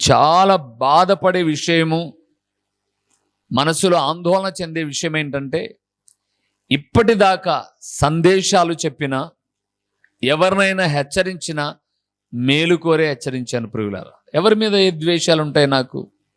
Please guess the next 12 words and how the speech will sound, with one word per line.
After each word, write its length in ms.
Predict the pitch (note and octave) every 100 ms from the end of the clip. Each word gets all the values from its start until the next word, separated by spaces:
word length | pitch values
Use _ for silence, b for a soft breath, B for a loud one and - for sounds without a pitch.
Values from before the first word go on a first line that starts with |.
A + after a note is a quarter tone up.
| _ _ _ _ _ -
నా 100 | B2
బిడ్డల 300 | B2+ C3+ D3+
మీద 180 | D3+ D3
నాకేం 500 | C3+ B2+ C3 C#3 C#3+
ద్వేషాలు? 500 | C3+ C3+ B2+ C3 B2
సంఘపు 400 | A2+ A#2+ B2 B2+
బిడ్డల 280 | A#2+ A#2+ A#2
మీద, 240 | A#2+ A2 G#2+ - _ _ _ _ _ _ _ _ _ _ _
"ఇలాగ 180 | A2 A#2
ఉండొద్దు 380 | A2+ B2 D3+ D3+
నాయనా" 300 | D3+ D3 D3
అని 140 | D3+